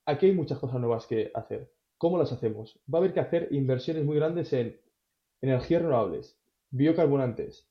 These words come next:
nuevas tecnologías, offshore, biomasas, energías marinas, geotermia, vehicle to grid".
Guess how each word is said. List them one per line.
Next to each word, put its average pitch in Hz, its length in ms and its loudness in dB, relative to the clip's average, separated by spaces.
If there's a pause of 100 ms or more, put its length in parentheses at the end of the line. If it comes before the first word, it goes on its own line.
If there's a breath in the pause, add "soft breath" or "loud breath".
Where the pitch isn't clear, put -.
(160)
nuevas 160 340 2
tecnologías, 151 800 0
offshore, 127 540 2 (200)
biomasas, 131 640 0
energías 139 340 2
marinas, 135 560 -2 (400)
geotermia, 135 680 2 (480)
vehicle 160 300 2
to 151 140 0
grid". 143 320 0